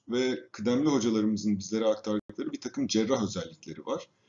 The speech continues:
İyi cerrah olmak için iyi ameliyat yapmak gerekiyor ve eminim ki göz hastalıkları uzmanlığını almış herkes Türkiye'de çok iyi katarakt ameliyatı yapabiliyor.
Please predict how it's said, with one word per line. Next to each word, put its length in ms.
İyi 180
cerrah 320
olmak 280
için 200
iyi 220
ameliyat 460
yapmak 400
gerekiyor 500
ve 60
eminim 480
ki 200
göz 180
hastalıkları 540
uzmanlığını 680
almış 460
herkes 480
Türkiye'de 580
çok 320
iyi 360
katarakt 440
ameliyatı 360
yapabiliyor. 520